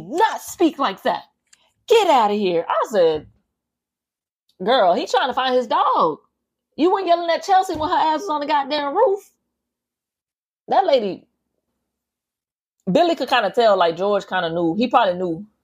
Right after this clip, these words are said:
where Harry was, right? But he ain't saying. But they just, they leave anyway. 'Cause, uh, the mom told them, like,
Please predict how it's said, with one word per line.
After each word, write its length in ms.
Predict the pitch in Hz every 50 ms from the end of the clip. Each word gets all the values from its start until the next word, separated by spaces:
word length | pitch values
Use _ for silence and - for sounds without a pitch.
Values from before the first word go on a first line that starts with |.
| _ _ -
where 180 | 175 170 170
Harry 240 | 175 175 165 156 151
was, 340 | 151 160 156 151 143 131 -
right? 200 | 156 156 147 -
But 120 | 147 165
he 80 | 175 165
ain't 140 | 156 160 -
saying. 360 | 180 180 180 180 185 185 - _ _ _ _ _ - - - - - - _ _ _ _ _
But 160 | - 170 165
they 120 | 170 190 202
just, 560 | 208 226 214 214 - - - - - - -
they 160 | - 202 240
leave 300 | 240 240 240 233 226 202
anyway. 480 | 214 196 185 170 165 160 160 165 190 220 _ _ _ _ _ _ _ _ -
'Cause, 200 | 180 165 165 175
uh, 220 | 165 165 160 156
the 60 | 160
mom 240 | 160 175 170 170 165
told 200 | - 160 160 160
them, 120 | 160 156
like, 220 | 151 143 143 139